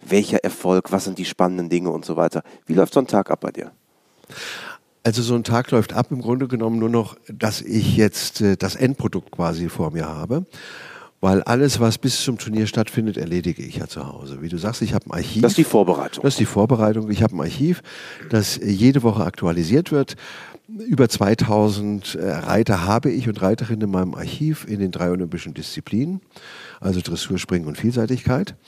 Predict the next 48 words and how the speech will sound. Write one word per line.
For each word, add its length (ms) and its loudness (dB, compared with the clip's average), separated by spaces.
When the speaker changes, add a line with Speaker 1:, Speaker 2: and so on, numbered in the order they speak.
Speaker 2:
Und 200 0
das 160 4
wird 100 4
jede 240 6
Woche 220 2
aktualisiert 760 2
auch, 220 -14
sodass, 340 0
wenn 120 6
ich 100 2
zum 180 0
Turnier 300 2
fahre, 380 4
auch 140 2
weiß, 360 4
was 160 2
der 140 6
am 100 2
vergangenen 420 0
Wochenende 360 0
gemacht 280 -2
hat, 120 0
mit 160 -6
welchem 260 -2
Pferd 300 2
und, 160 -4
und, 160 -8
und. 260 -2
Speaker 1:
Also 160 4
montags 380 6
morgens 300 6
sitzt 200 4
du 60 4
da 180 8
und 260 4
Speaker 2:
Montag, 420 6
Speaker 1:
trägst 260 4
Speaker 2:
Dienstag 180 6
Speaker 1:
nach. 140 6
Speaker 2:
sitze 180 2
ich, 140 8
also 160 6
das 240 0
ist 420 -4
in 160 -4
der 160 4
Woche, 420 6
äh, 360 6